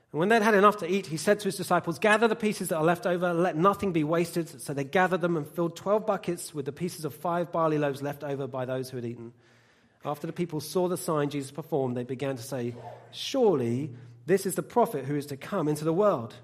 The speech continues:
Jesus, knowing, uh, that they intended to come and make him king by force, withdrew again to a mountain by himself. Now, Jesus leaves. There's an amazing passage about going across the water and Jesus, the disciples rowing, and Jesus walks on the water.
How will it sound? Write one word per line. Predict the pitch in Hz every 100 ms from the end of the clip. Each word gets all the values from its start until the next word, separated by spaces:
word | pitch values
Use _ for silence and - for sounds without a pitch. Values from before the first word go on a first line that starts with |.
| - _ _ _
Jesus, | - 175 175 180 -
knowing, | 151 196 240 160 120 127 147 156 - _ _ _ _ -
uh, | 139 147
that | 147 151
they | 151
intended | 151 170 156
to |
come | 156 - 156
and | 147
make | 151 151
him | 160
king | 185 185
by | 151
force, | 147 175 135 -
withdrew | 131 120 143 160 165
again | 147 143 147 135 131
to | 127 123
a |
mountain | 123 127 131 117 127
by | 120 120 123 123 120 - _
himself. | - 110 110 - 117 - -
Now, | 135 95 - _ _ -
Jesus | 135 139 -
leaves. | 135 160 233 - - - - _ _ -
There's | 120 135 127
an | 123
amazing | 127 143 147 139 143
passage | 160 147 139
about | 139 139 139 - - 139
going | 151 151
across | 147 165
the | 160
water | 151 175 156
and | 139
Jesus, | 156 151 156
the | 139
disciples | 120 - 127 160 151 117
rowing, | 151 160 165
and | 139
Jesus | 139 139 110
walks | 127 156 156 175
on | 165
the |
water. | 156 170 175 196 208